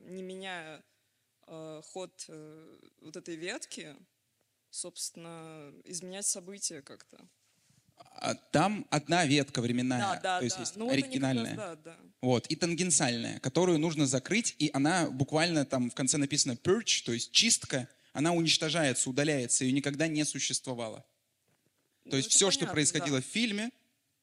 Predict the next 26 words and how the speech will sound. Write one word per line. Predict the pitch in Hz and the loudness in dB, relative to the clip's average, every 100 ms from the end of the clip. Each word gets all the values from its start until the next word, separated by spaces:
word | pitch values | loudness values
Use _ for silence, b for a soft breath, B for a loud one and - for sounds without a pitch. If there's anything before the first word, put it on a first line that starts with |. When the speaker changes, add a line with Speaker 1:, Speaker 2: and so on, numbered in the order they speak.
| - | -4
Speaker 2:
это | 147 - 147 147 143 131 123 117 | -4 0 0 2 2 0 -2 -2
сторонняя, | - - 151 160 143 123 113 110 | -4 0 2 4 4 2 0 -2
а, | - | 0
линия | 120 139 127 117 | 4 4 4 2
развития | 117 | 2
Speaker 1:
Просто | 120 233 123 | 2 4 4
Донни | 123 151 254 | 4 4 4
Speaker 2:
времени. | |
Speaker 1:
Дарко | 196 285 302 | 2 0 -2
говорил | 262 220 220 240 | -4 -2 -2 -2
именно | 240 233 233 | -2 -2 -6
п-, | 202 | -8
про | 190 202 202 208 208 202 | -10 -4 -2 -2 -4 -4
путешествие | 226 233 - 247 - 226 | -2 2 4 4 2 0
во | 214 | -4
времени | 214 269 302 254 | -4 -2 -2 -2
по | 220 226 226 | -4 -6 -2
одной, | 220 196 214 233 262 240 | -2 -4 -6 -6 -6 -8
вот | 190 202 | -10 -10
я | 208 | -10
не | 214 | -8
помню, | 233 220 202 | -8 -8 -8
как | 202 214 | -10 -8
он | 202 | -10
это | 196 202 | -10 -8
назвал, | 202 202 190 208 262 302 | -6 -6 -6 -6 -4 -8